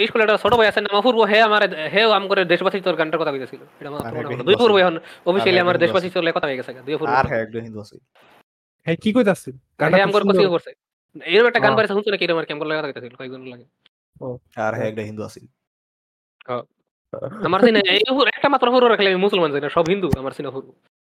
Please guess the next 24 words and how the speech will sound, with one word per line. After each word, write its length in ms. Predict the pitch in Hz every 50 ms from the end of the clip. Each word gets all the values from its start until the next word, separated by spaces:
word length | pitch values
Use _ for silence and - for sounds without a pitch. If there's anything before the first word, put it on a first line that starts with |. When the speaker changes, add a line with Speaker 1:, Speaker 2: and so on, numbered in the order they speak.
| _ _ _ _ _ _ _ _ _ -
Speaker 1:
আমার 180 | 165 180 202
প্রিয় 200 | - - 269 262
সিনেমার 360 | 254 - 277 262 240 233 220 220
না-, 180 | 220 185 170
নায়ক 280 | 180 202 214 247 247 226
যে 140 | 226 208 190
না, 60 | 175
হে 140 | - 160 147
হিন্দু 200 | 165 180 190 190
না, 100 | 147 127
আসলে 260 | 127 147 147 147 139
হের 160 | 139 156 143
ধর্ম 200 | 147 160 170 175
কেউ 120 | 165 160
জানে 140 | 143 165 151
না। 100 | 127 120
Speaker 2:
আমি 1160 | 143 _ _ _ _ _ _ _ _ _ _ _ _ _ _ _ _ _ _ _ _ _ 117 117
Speaker 1:
মানে 120 | 117 -
হের 100 | 175 165
Speaker 2:
জানি। 120 | 156 180 202
Speaker 1:
বংশই 120 | 247 262
কেউ 120 | 233 220
জানে 180 | 208 196 160 135
না। 100 | 123 127